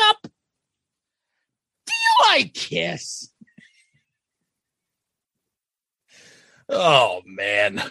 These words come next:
Speaker 2: Oops.
Speaker 1: Oops.
Speaker 2: Um, <laughs> oops, I thought, you know, let me tell you the genesis of the oops. Years ago, when I had a, I had a mortgage company along with my closing law office,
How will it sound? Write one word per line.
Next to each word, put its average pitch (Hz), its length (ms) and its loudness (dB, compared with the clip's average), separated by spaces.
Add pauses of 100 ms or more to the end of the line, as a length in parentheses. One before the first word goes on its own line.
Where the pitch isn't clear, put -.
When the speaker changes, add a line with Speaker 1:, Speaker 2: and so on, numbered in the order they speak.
(140)
Speaker 2:
Oops. 247 420 2 (760)
Speaker 1:
Oops. 220 400 4
Speaker 2:
Um, 208 80 -14 (400)
<laughs> - 360 -8 (800)
oops, - 260 -16
I 147 120 -6
thought, 156 200 -12 (540)
you 202 80 -6
know, 180 80 -6 (440)
let 427 140 -6
me 494 60 0
tell 320 200 6
you 311 120 4
the 240 100 0
genesis 208 580 -2
of 160 140 -4
the 147 80 -8 (100)
oops. - 460 -6 (1300)
Years 381 280 -2
ago, 214 260 4
when 160 180 0
I 147 40 0
had 185 220 6
a, 135 240 -2
I 135 120 -4
had 180 220 2
a 151 160 -4 (240)
mortgage 311 480 -2
company 131 280 0
along 139 260 2
with 127 160 -4
my 120 240 -2
closing 143 460 0
law 131 380 0
office, - 420 -18